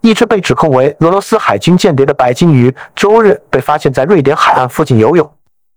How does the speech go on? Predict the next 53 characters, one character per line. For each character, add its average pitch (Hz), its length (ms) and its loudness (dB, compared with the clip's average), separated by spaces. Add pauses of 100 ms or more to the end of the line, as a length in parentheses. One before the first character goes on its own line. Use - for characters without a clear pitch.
(140)
几 - 120 -2
年 147 160 0
前， 139 340 -2 (460)
这 269 120 -2
只 262 120 0
数 254 220 -2
米 151 100 2
长 165 180 -2
的 185 60 -2
白 160 220 0
色 175 160 -2
鲸 208 260 2
鱼 143 300 2 (160)
曾 180 180 -4
在 175 120 -2
挪 127 180 2
威 208 140 2
附 185 140 -2
近 147 240 -2 (140)
穿 - 180 -4
着 151 120 -2
一 131 80 2
个 147 80 0
相 143 240 -6
机 175 120 -2
挂 - 200 -2
带， - 180 -4 (380)
引 190 180 2
发 254 140 0
了 196 80 0
人 143 160 0
们 196 340 0
对 175 160 0
其 139 260 -2
被 165 140 0
用 160 160 2
于 139 120 2
间 202 280 -2
谍 131 140 0
活 113 160 -2
动 131 100 -2
的 107 80 0
怀 127 220 -2
疑。 117 240 -2 (600)
此 - 140 -4
后， 135 320 -2 (460)
它 180 120 -2
被 180 120 -2
冠 165 200 -2
以 107 240 0 (220)
Vladimir 214 560 2
之 120 160 -2
名， 120 340 2